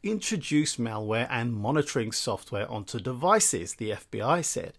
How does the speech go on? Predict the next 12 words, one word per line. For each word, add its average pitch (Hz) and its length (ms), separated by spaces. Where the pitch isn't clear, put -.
The 135 160
advice 180 440
is 190 220
that 160 220
when 185 180
you're 220 140
out 170 260
and 147 80
about, 147 400
bring 151 460
your 165 300
own 131 380